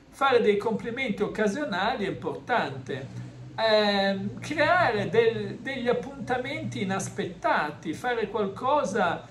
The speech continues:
diciamo, di imprevisto ogni tanto è fondamentale. Anche i complimenti sull'aspetto, non è che devi farli costantemente, ogni tanto, ogni tanto. Questo è un rinforzo intermittente positivo, diciamo,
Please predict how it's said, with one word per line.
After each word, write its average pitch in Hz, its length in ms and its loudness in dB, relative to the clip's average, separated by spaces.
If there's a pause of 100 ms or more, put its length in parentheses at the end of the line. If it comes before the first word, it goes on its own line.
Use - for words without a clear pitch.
(220)
diciamo, 220 580 -2
di 190 120 -4
imprevisto 208 720 -4
ogni 175 280 -6
tanto 240 340 -4
è 165 40 -4
fondamentale. 160 840 -4
Anche 277 380 0
i 170 100 0
complimenti 196 640 -4
sull'aspetto, 151 1120 -4 (320)
non 440 140 -4
è 202 60 -4
che 180 180 0
devi 175 240 -2
farli 165 760 2
costantemente, 165 920 -6
ogni 202 400 -4
tanto, 135 520 -4
ogni 285 340 -10
tanto. 247 600 -2 (240)
Questo 202 640 -2
è 208 380 0
un 208 240 2
rinforzo 214 720 0
intermittente 196 1120 -4
positivo, 180 920 -4
diciamo, 160 800 -8